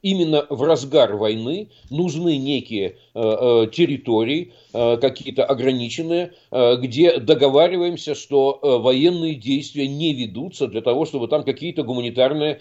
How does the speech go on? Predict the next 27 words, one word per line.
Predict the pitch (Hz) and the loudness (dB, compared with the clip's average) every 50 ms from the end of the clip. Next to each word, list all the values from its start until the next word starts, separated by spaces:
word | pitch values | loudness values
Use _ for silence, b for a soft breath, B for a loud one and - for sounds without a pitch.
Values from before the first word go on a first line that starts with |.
| b b b b b | b b b b b
эм, | 104 120 120 123 123 123 120 120 120 | -6 -6 -4 -4 -6 -8 -4 0 2
э, | 113 113 117 110 113 113 113 107 | 2 4 4 4 4 4 4 4
программы | 95 - 127 127 113 101 117 131 160 160 143 | 2 2 0 0 2 4 4 4 4 4 2
могли | 123 117 113 110 120 127 | 0 -2 -2 0 -2 -2
осуществляться. | 120 - 135 120 - - - - 117 101 - - - - - | -2 -2 -6 -12 -14 -14 -12 -6 -4 -4 -4 -4 -8 -14 -10
Это | - 107 - 107 | -10 -6 -6 -4
нормально, | 104 113 131 139 151 156 175 147 110 90 85 78 65 - | 0 0 0 0 2 0 0 0 0 -2 -4 -8 -14 -10
это | - 104 113 - 117 113 107 B B B B - | -8 -6 -4 -2 -2 -4 -4 B B B B -12
не | 110 110 120 139 151 139 | -8 -4 -2 0 0 2
является | 135 135 151 170 180 170 175 - | 2 4 4 4 4 2 0 -6
неким | 143 139 - - 139 120 | -8 -8 -6 -8 -8 -2
парадоксом. | - 147 156 170 151 135 107 90 - - 101 | 0 2 2 2 2 0 -2 -4 -6 -10 -8
У | 110 | -6
нас | 123 117 113 | -6 -4 0
война | 135 143 147 156 175 160 | 0 0 0 0 -2 -2
не | 139 135 147 151 127 | -2 -2 -4 -4 -4
тотальная | - - 156 151 - - 190 160 127 113 107 104 101 101 | 0 0 0 0 2 4 4 4 4 2 -2 -4 -4 -4
на | 104 110 107 | -6 -6 -8
всеобщее | - - - 131 110 92 - - 113 110 | -10 -8 -6 -6 -6 -6 -8 -10 -10 -8
уничтожение. | 110 110 113 110 - - 151 156 131 127 92 80 78 69 65 - b b b b b b | -8 -8 -12 -10 -8 -8 -8 -6 -6 -8 -8 -10 -10 -14 -20 -20 b b b b b b
Э, | - 104 101 101 101 101 - - - - 117 - | -4 -2 -2 -2 -2 -4 -6 -8 -14 -18 -12 -8
существование | - 139 127 - - 143 131 143 165 196 185 180 175 | -6 -6 -6 2 4 4 6 6 6 4 4 2 2
гуманитарных | 156 160 170 151 156 151 147 151 165 160 147 131 110 107 101 92 - _ | 4 4 4 4 2 0 0 4 6 6 6 6 4 -2 -10 -12 -10 _
коридоров | 123 117 101 113 92 87 143 156 123 98 87 78 - | -8 -8 -8 -8 -8 -4 -2 -2 -2 -2 -4 -8 -12
в | _ | _
период | _ 110 107 120 127 107 90 - | _ -14 -12 -10 -10 -12 -12 -10
войны | 80 90 82 80 82 98 139 180 202 | -10 -10 -10 -10 -10 -10 -12 -12 -12